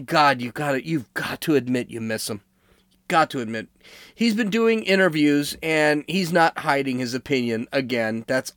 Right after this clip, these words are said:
awesome. It's too bad, uh, Twitter has been so stupid, and they won't just let him play. Trump is asked about Biden's gaffe, or ungaffe. We talked about this, saying there was no vaccine when he got into office,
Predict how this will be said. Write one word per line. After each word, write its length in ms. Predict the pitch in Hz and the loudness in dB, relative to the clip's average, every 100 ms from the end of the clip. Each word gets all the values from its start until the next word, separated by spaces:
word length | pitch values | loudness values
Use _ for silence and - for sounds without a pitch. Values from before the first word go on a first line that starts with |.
| _ | _
awesome. 540 | 131 131 131 - 110 110 - - _ | -4 -2 -2 -2 -4 -6 -16 -20 _
It's 160 | - | -10
too 200 | - 214 | -4 0
bad, 360 | 160 175 160 143 | 4 6 6 6
uh, 280 | 135 127 - _ - | 4 2 -2 _ -10
Twitter 400 | - 160 151 131 | 0 4 6 4
has 200 | 120 - | 2 -4
been 320 | - 135 123 | -2 -2 -2
so 300 | - 135 113 | -2 -2 -2
stupid, 640 | - - 135 131 110 104 | -6 -4 -2 -2 -4 -6
and 100 | 107 | -6
they 80 | 113 | -6
won't 280 | 110 113 113 | -4 -6 -6
just 240 | 110 - | -10 -8
let 140 | 123 113 | -6 -6
him 80 | 104 | -4
play. 340 | 123 113 104 _ _ - - - | -4 -4 -4 _ _ -20 -18 -4
Trump 280 | - 247 285 | 6 6 6
is 160 | 254 208 | 4 4
asked 300 | 220 208 214 | 4 2 2
about 320 | 175 160 127 | 4 4 4
Biden's 420 | 160 175 165 120 | 2 2 0 -2
gaffe, 600 | 151 151 131 120 - - | 0 2 2 0 -4 -4
or 400 | 160 147 135 127 _ - _ 170 | 6 8 8 4 _ -20 _ 4
ungaffe. 680 | 175 185 139 120 107 - | 4 4 2 2 2 0
We 140 | 147 151 | 0 2
talked 280 | 165 131 131 | 2 0 0
about 320 | 120 113 - | 0 0 0
this, 220 | 113 107 | -4 -2
saying 320 | - 139 131 | 0 0 2
there 100 | 135 | 0
was 220 | 123 110 | 0 -2
no 260 | 139 135 139 | 4 6 8
vaccine 600 | 131 127 - - 131 131 | 6 2 0 -4 -2 -2
when 100 | 117 | -2
he 80 | 117 | -2
got 220 | 117 120 | -2 -2
into 200 | 117 131 - | -4 -8 -4
office, 500 | 120 127 139 147 | -2 -2 -4 -6